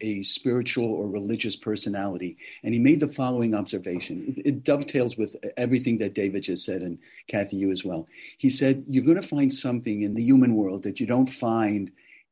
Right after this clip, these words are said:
in the animal kingdom." He says, "You don't find excess, E X C E S S, in the animal kingdom. It's all about survival. Everything that they do, even if they're putting away stuff for the future,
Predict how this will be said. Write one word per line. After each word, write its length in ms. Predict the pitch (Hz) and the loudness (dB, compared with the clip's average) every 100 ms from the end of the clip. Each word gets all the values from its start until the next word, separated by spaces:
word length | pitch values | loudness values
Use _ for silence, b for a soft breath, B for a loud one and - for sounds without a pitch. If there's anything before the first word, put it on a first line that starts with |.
| - | -4
in 120 | 113 | 0
the 140 | 107 | 2
animal 340 | 107 104 104 95 | 2 2 0 -2
kingdom." 440 | - 95 92 - _ _ _ _ _ _ _ | -4 -6 -6 -12 _ _ _ _ _ _ _
He 80 | 127 | 0
says, 380 | - 120 113 - | 2 2 2 -4
"You 280 | 120 117 107 - | -6 -4 -4 0
don't 360 | 139 135 147 - - | 4 6 4 0 -16
find 640 | - - 120 110 110 110 113 _ | -18 -6 -2 0 0 -2 -6 _
excess, 800 | 113 - - - - - - - - | -6 -4 -4 -2 -4 -6 -6 -8 0
E 220 | 143 143 | 4 4
X 420 | 131 110 - - - | 4 -4 -4 -6 -6
C 380 | - - 123 117 | -6 -2 0 -2
E 300 | 117 104 101 - | -2 -4 -6 -6
S 280 | 104 92 - - | -6 -6 -6 -8
S, 340 | 95 - - - b b - | -6 -6 -8 -12 b b -2
in 120 | 120 | 2
the 140 | 110 | 2
animal 320 | 107 104 98 95 | 2 2 0 -2
kingdom. 420 | - 92 67 64 _ | -4 -6 -6 -12 _
It's 220 | 139 131 - - | 0 0 -2 0
all 280 | 131 135 | 4 4
about 300 | 127 120 101 | 4 0 -2
survival. 580 | - 101 87 80 73 _ _ _ _ | -2 -4 -6 -10 -14 _ _ _ _
Everything 560 | 196 180 170 156 160 143 | 0 2 2 2 4 4
that 180 | 135 120 | 4 0
they 140 | 110 | -2
do, 260 | 107 - - | -2 -6 -6
even 240 | 151 151 | -2 2
if 140 | 156 151 | 2 2
they're 140 | 151 | 0
putting 400 | 139 - 135 131 | 0 0 4 6
away 260 | 135 127 123 | 6 4 0
stuff 380 | 120 - 123 123 | -2 -4 -4 -4
for 80 | 120 | -6
the 80 | |
future, 500 | 113 - 117 - 113 | -4 -4 -4 -2 -6